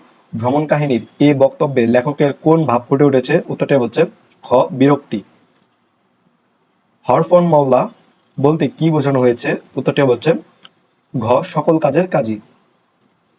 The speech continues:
প্রবাস বন্ধু রচনায় পাগমান পাহাড়ের রং কি? উত্তরটি হচ্ছে খ, নীল। চিনির রসে ভেজানো ঘিয়ে ভাজা রসগোল্লা জাতীয় মিষ্টিকে কি বলে?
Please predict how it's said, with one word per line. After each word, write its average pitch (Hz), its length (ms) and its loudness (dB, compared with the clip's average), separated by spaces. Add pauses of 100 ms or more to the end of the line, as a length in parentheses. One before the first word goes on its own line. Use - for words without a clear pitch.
(1000)
প্রবাস 147 280 4
বন্ধু 170 240 2
রচনায় 156 480 2 (380)
পাগমান 151 380 2
পাহাড়ের 139 320 2
রং 135 200 0
কি? 131 240 -2 (120)
উত্তরটি 139 240 -4
হচ্ছে 139 360 0 (280)
খ, - 120 -6 (200)
নীল। 123 340 0 (2000)
চিনির 170 320 4
রসে 165 220 2
ভেজানো 127 380 0
ঘিয়ে 123 300 0
ভাজা 135 320 2
রসগোল্লা 139 420 2
জাতীয় 131 280 0
মিষ্টিকে 131 400 -2
কি 139 180 0
বলে? 127 320 0